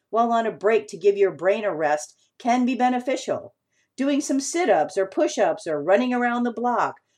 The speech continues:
up and down the stairs in the building counts as exercise.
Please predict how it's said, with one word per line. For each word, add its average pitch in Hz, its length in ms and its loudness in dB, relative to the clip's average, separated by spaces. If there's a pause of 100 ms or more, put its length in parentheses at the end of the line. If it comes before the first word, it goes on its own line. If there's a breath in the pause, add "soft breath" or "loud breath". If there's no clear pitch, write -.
up 226 140 0
and 240 120 0
down 247 260 2
the 254 80 -2
stairs 254 520 0
in 247 100 0
the 247 80 0
building 247 500 0 (300)
counts 220 360 -2
as 233 180 -4
exercise. 208 840 -4